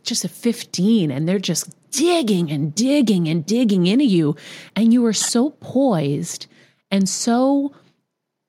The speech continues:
cool and collected and smart. And I'm like, "My God, how did you have that at such a young age?"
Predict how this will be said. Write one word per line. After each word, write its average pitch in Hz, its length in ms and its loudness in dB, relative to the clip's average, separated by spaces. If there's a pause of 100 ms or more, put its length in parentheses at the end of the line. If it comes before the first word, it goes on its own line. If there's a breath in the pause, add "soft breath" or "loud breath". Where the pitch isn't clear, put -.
(720)
cool 294 480 2
and 190 140 2
collected 190 640 0
and 160 120 0
smart. 190 720 -2
And 175 140 0
I'm 175 100 0
like, 165 200 -2
"My 160 160 0
God, 175 600 -2 (340 loud breath)
how 262 200 -2
did 269 200 -2
you 185 80 0
have 220 240 -4
that 208 140 0
at 170 100 -2
such - 180 -6
a 180 40 0
young 156 260 -2
age?" 165 500 -2